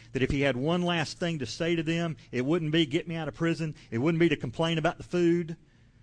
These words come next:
It would be to make sure they knew the grace of God. So my prayer for you is right now, I'm praying that God is bringing some people to your mind. First of all, that you could say, "Thank you for caring enough about me to shepherd me."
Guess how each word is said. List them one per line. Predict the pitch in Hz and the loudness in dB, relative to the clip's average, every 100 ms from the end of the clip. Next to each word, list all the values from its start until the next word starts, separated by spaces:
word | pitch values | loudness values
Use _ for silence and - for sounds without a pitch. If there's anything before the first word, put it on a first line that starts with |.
| - - _ - - - - _ | -20 -20 _ -20 -20 -20 -20 _
It | 139 | -4
would | 135 | -2
be | 127 135 | 0 0
to | |
make | 113 127 147 | 0 -2 -4
sure | 147 - 139 | -4 -4 -2
they | 135 127 | -2 -2
knew | 113 | -4
the | 90 | -6
grace | 87 92 85 | -8 -10 -10
of | 87 | -16
God. | 80 71 - - - - - - - - - - - - - _ - - - - | -18 -18 -20 -20 -20 -20 -20 -20 -20 -20 -20 -20 -20 -20 -20 _ -20 -20 -20 -10
So | - | -6
my | 123 175 | -4 -2
prayer | - 165 | 0 0
for | 135 | 0
you | 151 156 | 0 0
is | 139 | 0
right | 139 135 | -2 -2
now, | 156 135 | -4 -4
I'm | |
praying | 175 160 139 | -4 -2 -2
that | 127 113 | -2 -4
God | 131 131 107 | -4 -2 -4
is | |
bringing | 104 120 139 | -6 -6 -6
some | 135 123 | -8 -10
people | 151 139 143 | -10 -8 -8
to | |
your | 143 | -6
mind. | 120 101 101 | -4 -4 -4
First | 139 143 139 | -4 -6 -4
of | |
all, | 139 139 117 - - | -4 -4 -6 -16 -12
that | 113 | -8
you | 107 151 | -4 -4
could | 127 | -6
say, | - 131 120 | -4 -4 -4
"Thank | - 190 202 - | -6 -6 -4 -6
you | 117 110 135 - - - - - - | -8 -8 -10 -18 -20 -20 -20 -20 -14
for | - | -14
caring | - 165 165 139 | -6 -2 -2 -2
enough | 131 139 | -4 -6
about | 131 135 113 | -6 -6 -6
me | 107 92 | -6 -8
to | |
shepherd | 90 - 110 - 78 | -8 -10 -10 -10 -14
me." | 82 | -14